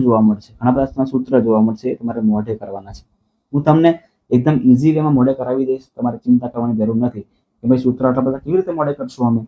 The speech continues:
એવી તમારે કોઈ ચિંતા કરવાની જરૂર નથી. આપણે જેમ દાખલા શીખશું તેમ તેમ તમને સૂત્ર પણ શીખવાડતા જ રહીશું.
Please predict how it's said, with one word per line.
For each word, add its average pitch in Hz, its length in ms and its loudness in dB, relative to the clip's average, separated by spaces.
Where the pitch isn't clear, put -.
એવી 131 160 2
તમારે 127 280 4
કોઈ 156 360 -2
ચિંતા 123 420 2
કરવાની 110 360 -2
જરૂર 110 300 -10
નથી. 110 300 -2
આપણે 139 260 2
જેમ 127 280 4
દાખલા 143 240 -2
શીખશું 147 360 -14
તેમ 139 240 -4
તેમ 143 220 -6
તમને 135 200 0
સૂત્ર 127 340 -4
પણ 131 200 -4
શીખવાડતા 110 520 -4
જ 107 60 -2
રહીશું. 107 440 0